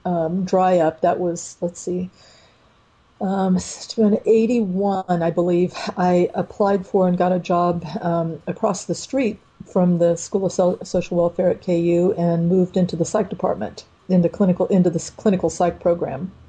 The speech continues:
And I was there from, uh, I think that was eighty-one, <clears throat> and I was there until, actually, technically,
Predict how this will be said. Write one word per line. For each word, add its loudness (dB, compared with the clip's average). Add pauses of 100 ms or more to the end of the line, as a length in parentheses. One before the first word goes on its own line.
(560)
And 2
I 2
was 0
there 2
from, -4 (640)
uh, -4
I -4
think -2
that 0
was 2 (200)
eighty-one, -2
<clears throat> -20
and 4
I 4
was 0
there 2
until, 0 (1000)
actually, 2
technically, 2